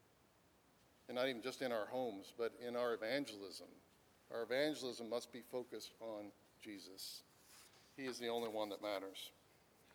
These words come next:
Can I, can I offer a, um, <clears throat> just a, a practical way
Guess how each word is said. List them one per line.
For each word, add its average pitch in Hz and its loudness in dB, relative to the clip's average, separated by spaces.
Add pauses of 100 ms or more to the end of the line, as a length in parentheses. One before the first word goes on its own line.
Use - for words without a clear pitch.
(720)
Can 175 2
I, 180 0
can 160 2
I 202 6
offer 180 6
a, 127 4
um, 110 6 (240)
<clears throat> - -2 (840)
just 139 -2
a, 117 2
a 113 2
practical 147 0
way 147 2